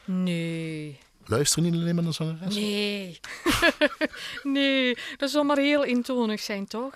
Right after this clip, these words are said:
Speaker 1: Nee, van iedereen... God,
Speaker 2: Wat
Speaker 1: als,
Speaker 2: haal
Speaker 1: als
Speaker 2: je dan
Speaker 1: iemand
Speaker 2: bijvoorbeeld zo'n
Speaker 1: Ja,
Speaker 2: bariton?
Speaker 1: weet je, als iemand met zijn hart en ziel zingt, dan komt dat binnen. En dan maakt niet uit of het alt, sopraan, bas, tenor, popzanger is. Dat, dat is helemaal niet belangrijk.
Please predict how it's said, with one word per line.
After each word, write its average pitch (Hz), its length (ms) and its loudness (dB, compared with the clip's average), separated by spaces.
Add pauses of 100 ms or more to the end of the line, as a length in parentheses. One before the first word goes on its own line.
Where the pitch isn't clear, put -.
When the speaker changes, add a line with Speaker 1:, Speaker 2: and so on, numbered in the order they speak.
Speaker 1:
Nee, 226 280 -2
van 214 120 -6
iedereen... 233 440 -4 (300)
God, - 280 -10
Speaker 2:
Wat - 80 -8
Speaker 1:
als, 170 120 2
Speaker 2:
haal 180 100 2
Speaker 1:
als 185 100 8
Speaker 2:
je 135 80 6
dan 110 80 6
Speaker 1:
iemand 95 200 4
Speaker 2:
bijvoorbeeld 110 280 2
zo'n 107 160 0
Speaker 1:
Ja, - 260 2
Speaker 2:
bariton? - 180 -4
Speaker 1:
weet 285 180 -6
je, 277 100 -8
als - 180 -8
iemand 285 400 -6
met 240 220 -4
zijn 220 180 -4
hart 214 440 -4
en 214 200 -4
ziel 226 340 -4
zingt, 208 540 -2 (240)
dan 214 180 -8
komt 254 240 -6
dat 185 120 -8 (200)
binnen. 240 360 -2
En 180 120 -8
dan 208 160 -4
maakt 254 260 -2
niet 233 200 -8
uit 208 320 -6
of - 140 -12
het - 200 -16
alt, 233 300 -10
sopraan, 214 680 -8
bas, 208 440 -2
tenor, 226 400 -2 (440)
popzanger 226 680 -2
is. 247 280 -6 (300)
Dat, 277 240 -10
dat 277 120 -8
is - 80 -6
helemaal 277 260 -4
niet 220 140 -2
belangrijk. 214 800 -10